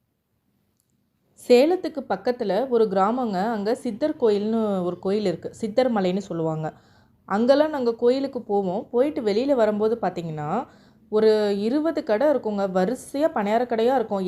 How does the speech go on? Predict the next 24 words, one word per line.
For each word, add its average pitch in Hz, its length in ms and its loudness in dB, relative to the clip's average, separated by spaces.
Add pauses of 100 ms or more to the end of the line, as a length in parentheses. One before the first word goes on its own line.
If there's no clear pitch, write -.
எல்லாம் 247 380 -2
விறகடுப்புல 214 640 0
வச்சு 175 260 -8 (140)
நல்ல 233 140 -2 (120)
பெரிய 233 300 -2
பெரிய 220 180 -2 (120)
கல்லு, 226 220 2 (180)
முப்பது, 254 400 0 (120)
நாற்பது 190 400 -2
பணியாரம் 254 380 -2
சுடலாம் 190 360 0
ஒவ்வொரு 208 280 0
கல்லுலயும். 185 420 0 (440)
அந்த 233 180 2 (100)
மாதிரி 247 220 0 (120)
பெரிய 240 220 2 (120)
கல்லு 220 220 0
வச்சு 175 300 -6
நல்லா 202 160 -2 (100)
பெருசு 226 320 0
பெருசா 226 340 -2
பணியாரம் 208 400 -2
ஊத்தி 185 240 -6
விப்பாங்க. 170 340 -4